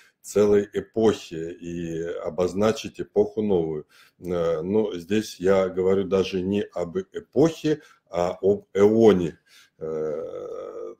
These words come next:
понятие, которое использовали неоплатоники, обозначая не эпохи, как просто временной промежуток, а целые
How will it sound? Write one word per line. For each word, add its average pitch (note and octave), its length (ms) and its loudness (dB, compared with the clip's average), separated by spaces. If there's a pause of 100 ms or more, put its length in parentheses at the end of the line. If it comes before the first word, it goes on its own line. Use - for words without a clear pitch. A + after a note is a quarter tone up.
(180)
понятие, F#2+ 480 0
которое F#2 420 0
использовали F2+ 600 -2
неоплатоники, F2+ 960 0
обозначая E2+ 840 -4 (220)
не F2+ 160 -4
эпохи, C#3+ 460 -2
как A#2 280 -2
просто A2+ 340 0
временной G#2+ 580 2
промежуток, G2+ 840 -4
а E2 60 -4
целые G#2 560 2